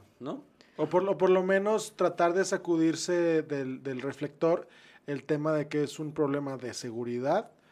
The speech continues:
Speaker 2: más por el lado de, o sea, no, no es, no, no tanto como para atribuírselo a alguna organización,
Speaker 1: Ujú.
Speaker 2: sino como, como para decir, "Ah,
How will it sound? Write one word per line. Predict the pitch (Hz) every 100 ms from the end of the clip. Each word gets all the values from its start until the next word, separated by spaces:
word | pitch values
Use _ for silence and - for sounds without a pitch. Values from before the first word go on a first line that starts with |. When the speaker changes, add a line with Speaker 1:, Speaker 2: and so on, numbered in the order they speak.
| _ _
Speaker 2:
más | 139 135
por | 135 156
el | 143 139
lado | 135 139 143
de, | 131 131 120 117 120
o |
sea, | 120 127
no, | 143 156
no | 165
es, | 151 170
no, | 165 165 170 165 170
no | 175
tanto | 170 185 185
como | 180 156
para | 143
atribuírselo | 135 147 139 151 156 185 180 175
a | 147
alguna | 143 139 151 160
organización, | 143 135 135 123 160 214 302 - _ -
Speaker 1:
Ujú. | 127 131 254
Speaker 2:
sino | - 156 151
como, | 139 143
como | 123 147
para | 139 135
decir, | 123 151 151 -
"Ah, | 151 143